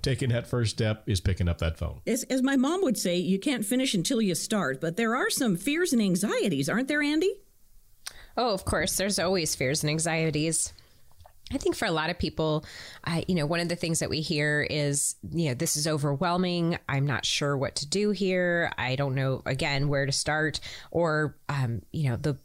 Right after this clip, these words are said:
Speaker 3: classic, I think, is, "Can I stay retired?" I mean, anyone can retire. It's whether
Speaker 1: Yeah.
Speaker 3: or not you can stay
Speaker 2: Mm-hmm.
Speaker 3: retired. And
Speaker 1: Will I
Speaker 3: so
Speaker 1: have enough money?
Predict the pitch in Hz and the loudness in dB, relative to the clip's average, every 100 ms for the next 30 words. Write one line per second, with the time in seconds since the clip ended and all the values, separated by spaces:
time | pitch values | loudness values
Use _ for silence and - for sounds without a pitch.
0 | - - 143 160 - 139 139 147 139 139 | -12 -6 -4 -2 -2 -2 -2 0 0 0
1 | 143 139 - - - - - 190 160 139 | 0 0 -4 -8 -16 -16 -6 -2 0 -2
2 | - 151 190 139 - 135 135 147 135 135 | -2 -2 0 -2 -2 0 0 2 0 2
3 | 175 143 131 131 123 117 123 151 117 120 | 0 0 0 0 -2 -2 -2 0 0 -2
4 | - 82 120 123 - - 117 - 185 202 | 0 2 2 -2 -4 -2 -2 0 0 0
5 | 160 180 107 123 127 120 107 107 98 98 | 0 0 0 0 0 0 0 0 0 2
6 | 98 90 90 82 | 2 2 2 2